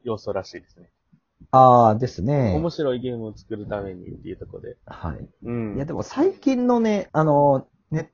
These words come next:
Speaker 2: トゲームはやりすぎですけどね、ほんまにもう自力じゃ集められない量、莫大な量の収集をさせられるんですよ。
Speaker 1: はいはいはいはい。
Speaker 2: で、結局どうやってやるかっていうと、課金したら、それが
Speaker 1: あー、なるほどな。
Speaker 2: 早くできるっていう。
Speaker 1: そっか、そっか。
Speaker 2: じ-、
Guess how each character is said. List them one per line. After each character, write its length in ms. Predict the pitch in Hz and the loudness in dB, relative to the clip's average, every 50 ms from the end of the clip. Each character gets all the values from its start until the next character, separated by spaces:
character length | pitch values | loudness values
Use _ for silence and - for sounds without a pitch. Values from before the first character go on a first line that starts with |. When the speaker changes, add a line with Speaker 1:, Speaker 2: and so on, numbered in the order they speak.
| _ - | _ 0
Speaker 2:
ト 120 | 175 160 | 0 2
ゲ 240 | 160 180 180 165 143 | 4 6 6 6 6
ー 40 | 127 | 6
ム 80 | 113 | 4
は 240 | 107 98 95 95 98 | 4 4 4 4 6
や 100 | 131 170 | 6 6
り 80 | 170 170 | 6 4
す 140 | - 180 | 4 2
ぎ 80 | 156 147 | 2 4
で 80 | 110 85 | 2 2
す 60 | - | 0
け 60 | 90 | -2
ど 60 | 80 78 | -4 -2
ね、 260 | 90 87 82 78 - | -2 -2 -2 -4 -2
ほ 160 | - - 202 | -2 0 0
ん 60 | 202 | 2
ま 80 | 202 196 | 2 2
に 80 | 190 | 4
も 100 | 165 139 | 4 4
う 20 | 120 | 4
自 160 | 104 120 165 | 4 4 4
力 240 | 190 220 - 254 202 | 4 4 4 4 6
じ 80 | 226 | 6
ゃ 120 | 143 170 - | 6 6 6
集 120 | - 214 | 4 0
め 100 | 208 196 | 0 2
ら 80 | 190 180 | 2 2
れ 80 | 185 | 2
な 140 | 180 180 175 | 2 4 4
い 180 | 175 170 160 160 | 4 4 6 6
量、 100 | 170 170 | 6 8
莫 520 | 165 170 165 135 98 107 175 190 - 202 | 8 8 8 8 6 4 2 2 4 6
大 160 | 208 208 190 | 6 8 8
な 100 | 165 139 | 8 8
量 200 | 120 135 127 110 | 8 8 8 8
の 160 | 101 95 90 85 | 6 4 0 0
収 200 | - - 139 123 | 2 2 2 4
集 100 | - 123 | 4 2
を 60 | 110 | 2
さ 120 | - 117 | 2 2
せ 100 | - 123 | 2 2
ら 100 | 110 104 | 2 2
れ 80 | 104 98 | 2 2
る 60 | 98 | 0
ん 40 | 85 | -2
で 40 | 76 | -4
す 80 | - 71 | -6 -8
よ。 160 | 65 62 _ _ _ _ | -8 -10 _ _ _ _
Speaker 1:
は 100 | - 135 | -2 -2
い 60 | 123 - | -2 -2
は 140 | - 104 | -4 -8
い 20 | 98 | -10
は 160 | 85 98 95 | -8 -10 -14
い 60 | 90 - | -14 -14
は 120 | - 90 85 | -16 -16 -16
い。 40 | - - - _ _ - - _ - | -18 -20 -20 _ _ -20 -20 _ -6
Speaker 2:
で、 100 | 220 - | -4 -2
結 160 | - 220 - | 0 0 2
局 140 | 226 240 214 | 2 4 6
ど 120 | 254 254 | 8 8
う 20 | |
や 80 | 254 247 | 8 8
っ 60 | 247 | 6
て 80 | - 156 | 4 4
や 40 | 135 | 4
る 60 | 131 | 4
か 80 | 131 | 2
っ 60 | 107 - | 2 2
て 80 | - | 0
い 40 | 98 | 0
う 40 | 92 | 0
と、 80 | - | -2
課 180 | - - - 226 | -4 -4 -4 -4
金 380 | - - 262 262 262 247 254 240 | 0 2 2 4 4 2 0 -2
し 100 | - - | 0 2
た 180 | 320 302 254 | 4 4 6
ら、 360 | 247 269 254 196 120 - - - | 6 6 6 6 4 2 0 -6
そ 160 | - - 175 | -8 -2 0
れ 100 | 165 160 | 2 4
が 600 | 147 139 131 127 120 87 - 92 92 92 92 92 | 6 8 8 8 8 6 2 -4 -14 -18 -16 -16
Speaker 1:
あ 40 | 92 101 | -14 -12
ー、 20 | |
な 80 | 107 107 | -8 -6
る 60 | 107 | -2
ほ 60 | 135 | 0
ど 40 | 135 | 0
な。 80 | 123 | 0
Speaker 2:
早 0 | |
く 80 | - 101 | 0 -2
で 120 | 82 85 | -4 -4
き 60 | - 123 | -6 -6
る 100 | 127 131 | -10 -12
っ 20 | |
て 200 | - - _ - | -12 -14 _ -12
い 60 | 85 | -12
う。 60 | - 110 | -12 -12
Speaker 1:
そ 300 | _ _ _ - - 117 | _ _ _ -4 -4 -4
っ 100 | 92 - | -4 -6
か、 160 | - 92 92 | -12 -16 -16
そ 140 | - - - | -18 -14 -8
っ 20 | |
か。 0 | - | -4
Speaker 2:
じ-、 200 | 127 165 214 | -2 -2 -2